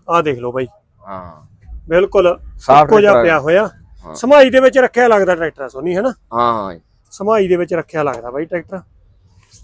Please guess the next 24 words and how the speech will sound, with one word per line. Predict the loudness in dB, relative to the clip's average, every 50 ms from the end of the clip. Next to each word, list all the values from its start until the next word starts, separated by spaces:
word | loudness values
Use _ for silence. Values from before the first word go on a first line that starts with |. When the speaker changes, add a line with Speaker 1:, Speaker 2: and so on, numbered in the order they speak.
| -16 _
Speaker 1:
ਤੇ | -6 -4 -2 -2 -2 -2 -2 -2 -2 -4 -6 -10 _ _ _ _ _ _ _ _ _ _ _ _ -12
Speaker 2:
ਦੋ | -8 -6 -4 -4
ਹਜ਼ਾਰ | -2 -4 -4
ਚੌਦਾਂ | -2 -2 -2 -2 -2 -2 -4
ਮਾਡਲ | -4 -6 -6 -4 -4 -6
ਆ। | -6 -6 -10 _ _ -6
Speaker 1:
ਹਾਂ। | -2 0 0 0 -2 -4 -8 _ _ _ _ _ _ _ -14
Speaker 2:
ਇਹ | -12 -8
ਰੇਟ | -8 -8 -8 -8
ਦੀ | -10 -10
ਡਿਮਾਂਡ | -10 -10 -8 -10 -10 -10
ਚਾਰ | -6 -6 -4 -4 -6
ਪਚਾਸੀ | -8 -10 -8 -8 -8 -8 -8 -8 -4 -2
ਆ। | -2 -2 -2 -4 -10 _ -20 _ _ -10
Speaker 1:
ਠੀਕ | -10 -10 -6 -2
Speaker 2:
ਇਹ | -2
Speaker 1:
ਆ। | -2 -2
Speaker 2:
ਰੇਟਰ | -2 -6 -10 -14 -16 -18 -20 _ _ _ _ _ _ _ _ -12 -6
ਦਾ | -6 -6
ਆਪਾਂ | -6 _ -6 -6
ਦੇ | -6 -6 -10 -10
ਦਿਆਂਗੇ | -10 -12 -12 -12
ਚਾਰ | -10 -8 -8 -8 -6
ਲੱਖ | -8 -10 -10 _